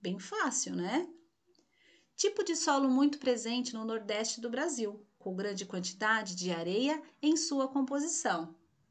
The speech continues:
Fácil, né? Só de falar da quantidade de areia aqui, arenoso ou umífero? É só marcar. E aqui o solo rico em matéria orgânica.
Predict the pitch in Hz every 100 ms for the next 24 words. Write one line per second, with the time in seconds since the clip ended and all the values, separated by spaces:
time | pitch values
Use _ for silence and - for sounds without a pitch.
0 | _ - 175 175 - 170 170 185 - 185
1 | 254 254 233 226 220 220 208 202 190 190
2 | 180 190 185 185 180 175 - 180 302 -
3 | - - - - 208 196 196 247 339 359
4 | 370 - 302 294 262 233 160 - 156 175
5 | - - 180 - 160 175 233 - 170 180
6 | _ _ _ _ _ _ - 392 392 381
7 | 359 302 277 294 262 262 277 277 277 269
8 | 302 302 220 170 160 -